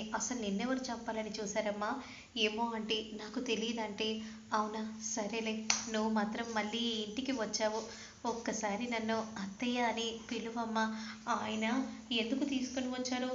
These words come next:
ఆయన కోపంగానే తీసుకొని వచ్చారు కదా ఆంటీ." "మరి అలా పిలిస్తే ఏంటి వదిన?" అప్పుడు వెంటనే వదిన అన్న పిలుపుని విని భూమి అలానే చూస్తూ ఉంటుంది.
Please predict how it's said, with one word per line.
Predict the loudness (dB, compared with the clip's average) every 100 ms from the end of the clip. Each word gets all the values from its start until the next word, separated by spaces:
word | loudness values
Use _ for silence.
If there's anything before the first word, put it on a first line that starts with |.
| -2 -6 -2 0
ఆయన | 2 0 -2
కోపంగానే | 2 2 2 0 2 2
తీసుకొని | 2 0 0 0 0
వచ్చారు | -2 -2 -2
కదా | 0 2 4
ఆంటీ." | 2 2 0 0 -6 -12 -16 -20 -20 -20 -20 -20 -8
"మరి | 0 2 2
అలా | 0
పిలిస్తే | 0 0 0 0 0 -2 -6 -2 6
ఏంటి | 8 8
వదిన?" | 6 6 6 4 2 -10 -16 -2
అప్పుడు | -2 0 0
వెంటనే | 0 0 0 0 0
వదిన | 0 0 0 -2
అన్న | -2 -2
పిలుపుని | 0 -2 -2 -4 -2
విని | -2 0 0 -2 -8 -2
భూమి | 2 4 6
అలానే | 6 4 4
చూస్తూ | 4 2 2 0
ఉంటుంది. | 0 -2 -2